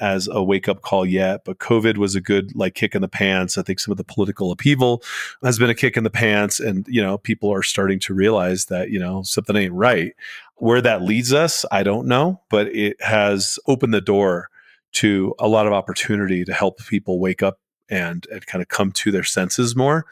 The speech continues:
And I'm seeing a lot more people showing up in these communities and forums and courses and, and things that is, you know, it's encouraging.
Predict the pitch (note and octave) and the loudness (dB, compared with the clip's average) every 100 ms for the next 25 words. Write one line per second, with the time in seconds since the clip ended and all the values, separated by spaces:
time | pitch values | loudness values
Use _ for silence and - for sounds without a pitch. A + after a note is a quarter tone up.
0 | - - - - A#2 A2 - A#2 G#2+ G2+ | -14 -14 -6 0 2 2 0 0 2 0
1 | G#2 G2+ - G2+ F#2 F#2 - G#2 F#2+ F#2+ | 0 -2 -2 -4 -4 -4 0 0 2 0
2 | F#2 - F#2 F#2 - F#2+ F#2 F#2 F2+ F2+ | -2 -2 -4 -4 -4 -2 0 0 -2 -4
3 | F#2 F#2 F2+ F2+ F2 F2+ - F#2 F2 F#2 | -6 -4 -2 -2 -6 -8 -6 -4 -4 -6
4 | F2 - F2+ F#2 G2+ G2 F#2+ F2 F2 - | -6 -6 -8 -6 -6 -2 0 -2 -4 -4
5 | F2+ F2+ - - - - G#2+ G#2 G2 - | -4 -4 -8 -16 -18 -4 0 2 0 -4
6 | - - D3+ C3+ A#2 B2+ - A#2+ A#2 - | -8 -6 0 2 2 -2 -4 -4 -4 -6
7 | - - - - - - _ _ B2 A2+ | -6 -8 -8 -8 -10 -14 _ _ -2 2
8 | C#3 F#2 D#2+ | 2 2 -4